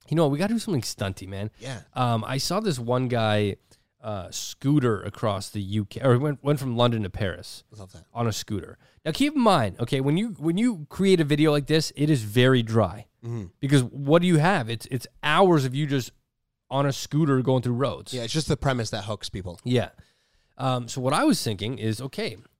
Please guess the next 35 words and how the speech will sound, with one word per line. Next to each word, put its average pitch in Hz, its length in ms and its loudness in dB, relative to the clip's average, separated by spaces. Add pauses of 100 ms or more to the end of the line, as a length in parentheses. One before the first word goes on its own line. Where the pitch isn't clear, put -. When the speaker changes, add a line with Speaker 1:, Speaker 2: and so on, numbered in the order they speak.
(200)
Speaker 1:
we 127 180 -2
get 139 300 -2
a 117 80 -6
sponsorship 120 680 -4
from 110 220 -2 (100)
a 117 80 -16
long 110 320 2
distance 120 340 -2
electric 104 440 -4
bike. 87 340 -10
Speaker 2:
Yeah. 104 120 -12 (600)
Speaker 1:
And 117 380 -2
we 120 180 -2
bike 123 640 -2 (180)
to 123 200 -4
Florida. 143 520 -6 (220)
We 127 120 2
would 120 140 0
stop 135 400 -4
in 110 220 -4
four 147 460 0
or 143 40 4
five 127 360 -2
different 127 320 -4
states. - 640 -4
Speaker 2:
Yeah. 107 140 -10 (580)
Speaker 1:
It 135 80 -2
would 127 180 0
take 151 260 -2
us 127 220 -2 (100)
ten 151 360 -2
days 120 400 2
to - 120 -8
get 101 260 -6
there. 98 280 -10